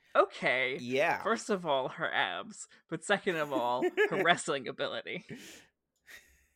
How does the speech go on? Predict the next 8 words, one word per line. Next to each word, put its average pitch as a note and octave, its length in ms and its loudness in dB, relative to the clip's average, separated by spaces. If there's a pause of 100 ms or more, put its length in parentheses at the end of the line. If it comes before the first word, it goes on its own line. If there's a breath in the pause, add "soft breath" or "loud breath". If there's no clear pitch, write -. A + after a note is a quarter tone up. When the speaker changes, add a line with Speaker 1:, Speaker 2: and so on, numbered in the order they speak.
(1600 loud breath)
Speaker 1:
I'm, A#3 320 4 (380)
I'm A3 220 2
pretty A#3 340 -4
in F3 180 -2
on D#3+ 180 2
Big D#3+ 200 -4
Swole D3 320 -4
being C#3 500 -6